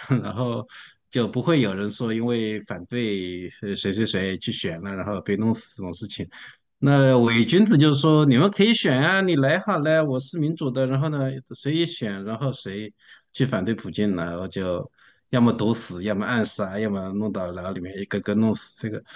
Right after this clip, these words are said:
这事情挺糟糕的，这个事情。然后，呃，充分说明了这个 <laughs> 普京这个，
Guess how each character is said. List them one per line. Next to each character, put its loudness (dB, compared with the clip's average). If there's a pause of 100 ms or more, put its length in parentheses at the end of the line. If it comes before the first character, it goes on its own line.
(260)
这 4
事 0
情 2
挺 -4
糟 -6
糕 -6
的， -6
这 -6
个 -4
事 -4
情。 -6
然 -4
后， 2 (400)
呃， -2
充 2
分 4
说 0
明 2
了 0
这 -6
个 -2
<laughs> -12
普 -6
京 -2
这 -4
个， -4